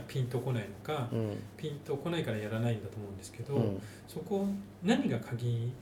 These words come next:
Speaker 1: なんで鍵なのかなっていうのを、
Speaker 2: うん。
Speaker 1: 一言で言うとどんな、ローカル企業がどういうことを学べばいいのかなっていうのが、
Speaker 2: うん。うん。
Speaker 1: あまりないと思うんですけど。
Speaker 2: うん。ローカル企業から学ぶのは製品じゃないんですよね。
Speaker 1: はい。
Speaker 2: 製品じゃなくて、その製品を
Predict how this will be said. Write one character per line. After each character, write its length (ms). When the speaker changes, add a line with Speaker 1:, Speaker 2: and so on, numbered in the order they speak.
Speaker 1:
な 100
ん 80
で 300
鍵 240
な 80
の 60
か 200
な 80
っ 20
て 80
い 60
う 40
の 60
を、 20
Speaker 2:
う 20
ん。 40
Speaker 1:
一 80
言 220
で 180
言 100
う 40
と 80
ど 180
ん 100
な、 280
ロ 80
ー 60
カ 80
ル 80
企 120
業 100
が 200
ど 140
う 20
い 60
う 20
こ 140
と 120
を 140
学 160
べ 100
ば 140
い 40
い 40
の 120
か 180
な 60
っ 20
て 220
い 20
う 40
の 80
が、 200
Speaker 2:
う 40
ん。 40
う 20
ん。 120
Speaker 1:
あ 60
ま 140
り 100
な 100
い 120
と 100
思 160
う 40
ん 60
で 60
す 80
け 120
ど。 80
Speaker 2:
う 80
ん。 60
ロ 100
ー 40
カ 100
ル 80
企 200
業 100
か 120
ら 80
学 260
ぶ 100
の 140
は 160
製 240
品 180
じ 80
ゃ 40
な 80
い 40
ん 40
で 60
す 40
よ 100
ね。 100
Speaker 1:
は 80
い。 80
Speaker 2:
製 240
品 220
じ 100
ゃ 20
な 120
く 100
て、 140
そ 140
の 120
製 260
品 360
を 180